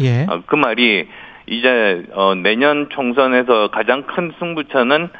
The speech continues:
Speaker 2: 바로 수도권이다. 그걸 민주당이 아는 겁니다.
Speaker 1: 어.
Speaker 2: 거기에 대응해서 이번에 우리가 전당대회에서, 어, 전열을 정비해야 되는 지금 그런 상황인 거죠.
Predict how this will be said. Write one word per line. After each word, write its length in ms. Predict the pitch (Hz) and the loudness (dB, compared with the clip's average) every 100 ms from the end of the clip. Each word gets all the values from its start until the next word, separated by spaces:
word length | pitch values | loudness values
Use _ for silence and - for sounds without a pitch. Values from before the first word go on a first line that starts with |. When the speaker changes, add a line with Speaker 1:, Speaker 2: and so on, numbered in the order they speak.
| - - | -20 -6
Speaker 2:
바로 280 | 107 113 | 0 0
수도권이다. 880 | - - 240 110 98 87 95 90 - - | 0 -2 0 0 -2 0 2 2 -2 -2
그걸 320 | 131 127 110 | 0 2 0
민주당이 440 | 120 160 147 123 | -2 -2 0 0
아는 360 | 95 82 92 110 | 0 0 -2 0
겁니다. 480 | 127 120 85 80 73 - | -2 -2 -2 -2 -4 -2
Speaker 1:
어. 260 | 147 120 110 | 0 2 2
Speaker 2:
거기에 400 | - 104 139 123 | 0 0 0 0
대응해서 760 | 113 107 123 135 139 123 98 - - - | 0 0 2 0 2 2 2 -2 -10 -10
이번에 320 | 110 123 123 | -4 0 2
우리가 400 | 107 98 107 107 | 0 0 2 2
전당대회에서, 1040 | 110 113 117 110 101 98 101 104 92 85 - - - - | 0 -2 -2 0 2 4 2 2 2 0 -4 -14 -20 -12
어, 240 | - 90 87 | -6 -4 -4
전열을 420 | 113 127 143 147 | -2 2 2 2
정비해야 680 | 127 107 101 120 123 120 104 | -2 -6 -6 0 2 2 2
되는 340 | 95 92 90 80 | -4 -8 -10 -12
지금 200 | 92 95 | -14 -6
그런 240 | 147 143 | -2 0
상황인 440 | 113 98 101 107 98 | 0 -2 -2 -4 -4
거죠. 320 | 82 80 | -6 -8